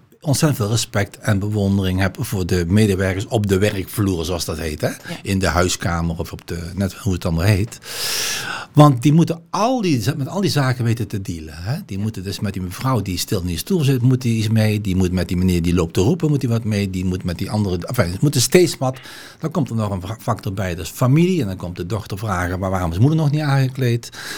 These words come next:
Speaker 1: En dan komt er een leidinggevende die komt zeggen, "Wat heb je daar aan gedacht?" En dan komt er een psycholoog. Enfin, allemaal mensen die allemaal vragen stellen en allemaal verwachtingen hebben naar medewerkers op de werkvloer. Ik denk dat het voor medewerkers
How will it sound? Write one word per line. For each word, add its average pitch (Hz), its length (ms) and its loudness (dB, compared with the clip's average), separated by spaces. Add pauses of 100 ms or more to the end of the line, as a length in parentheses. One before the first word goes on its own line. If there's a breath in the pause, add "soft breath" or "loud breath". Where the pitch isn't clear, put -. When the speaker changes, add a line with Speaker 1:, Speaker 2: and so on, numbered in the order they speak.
(200 loud breath)
Speaker 1:
En 139 60 0
dan 139 100 2
komt 139 180 2
er 113 60 -2
een 107 60 0
leidinggevende 92 720 2
die 95 100 -2
komt 95 180 -4
zeggen, 87 300 -2
"Wat 95 120 0
heb 117 140 4
je - 80 2
daar 139 320 4
aan 123 60 2
gedacht?" 113 380 0
En 101 60 -4
dan 95 80 -4
komt 85 240 -10
er 90 60 -6
een 85 80 -8
psycholoog. 98 440 -4
Enfin, - 200 0 (340 loud breath)
allemaal 220 340 4
mensen 208 600 2
die 151 140 0
allemaal 131 380 -2
vragen 160 460 -2
stellen 170 360 -4
en 131 60 -6
allemaal 127 180 0
verwachtingen 123 460 -4
hebben 117 180 -2
naar 95 140 -2
medewerkers 113 500 0
op 113 100 -12
de 87 100 -6
werkvloer. 92 600 -12 (1500 loud breath)
Ik 196 240 2
denk 165 220 6
dat 123 100 -2
het 110 100 -2
voor 101 180 -6
medewerkers 113 360 2